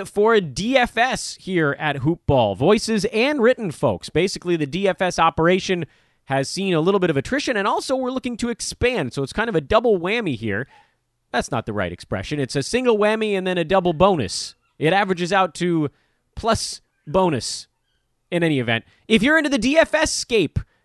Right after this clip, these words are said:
and you're listening to this podcast 'cause you wanted to learn more about regular full season stuff, but you just happen to be massive into D F S too, hit me up. That is not a paying spot,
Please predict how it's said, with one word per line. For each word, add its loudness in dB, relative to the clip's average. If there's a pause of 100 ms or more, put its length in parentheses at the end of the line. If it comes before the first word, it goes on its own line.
(140)
and 0
you're 2
listening -4
to 0
this -2
podcast 2
'cause -6
you -6
wanted -2
to -20 (200)
learn 0
more 2
about 4
regular 0
full -2
season -6
stuff, -4
but 0
you -4
just -6
happen -2
to 0
be -2
massive -2
into -2
D -2
F -2
S 0
too, -2 (420)
hit 2
me -2
up. 2 (680)
That 4
is -2
not 4
a 2
paying 0
spot, 0